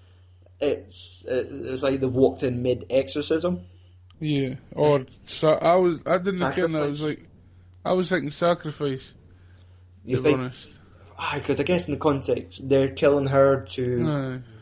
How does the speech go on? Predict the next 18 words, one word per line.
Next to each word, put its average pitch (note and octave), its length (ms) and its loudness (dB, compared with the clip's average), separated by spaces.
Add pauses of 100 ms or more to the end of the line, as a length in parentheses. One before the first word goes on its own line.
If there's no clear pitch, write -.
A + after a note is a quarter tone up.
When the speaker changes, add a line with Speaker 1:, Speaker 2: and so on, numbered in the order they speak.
(1200)
Speaker 1:
like, B2 320 0
keep C#3+ 100 -2
Speaker 2:
Either, C#3 180 4
Speaker 1:
the B2 80 2
house C#3+ 100 4 (140)
Speaker 2:
either D#3+ 140 8
Speaker 1:
safe. D3 180 -4
Speaker 2:
s-, - 240 -12 (140)
either D#3 260 0
summon F#3 680 -2
the E3+ 80 -4
fucking E3+ 420 -6
beast F3 380 -6
or C3+ 300 -2
fucking C3+ 580 -6
keep D#3 240 -10
it - 160 -4
quiet. C#3+ 400 -4